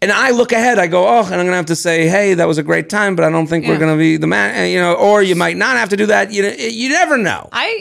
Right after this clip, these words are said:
Speaker 2: yeah. I mean, everyone only has a limited amount of time. Time
Speaker 1: Right.
Speaker 2: is non-renewable resource. It's
Speaker 1: Mm-hmm.
Speaker 2: the only, like, it,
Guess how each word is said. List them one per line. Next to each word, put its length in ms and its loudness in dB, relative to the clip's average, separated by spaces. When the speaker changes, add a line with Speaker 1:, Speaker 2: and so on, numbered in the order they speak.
Speaker 2:
yeah. 200 -4
I 40 -8
mean, 260 -8
everyone 400 -4
only 300 -8
has 180 -6
a 40 -6
limited 400 -6
amount 280 -10
of 80 -20
time. 400 -12
Time 280 -12
Speaker 1:
Right. 200 -2
Speaker 2:
is 40 -4
non-renewable 960 -8
resource. 540 -4
It's 80 -14
Speaker 1:
Mm-hmm. 320 0
Speaker 2:
the 80 0
only, 180 -6
like, 300 -8
it, 120 -14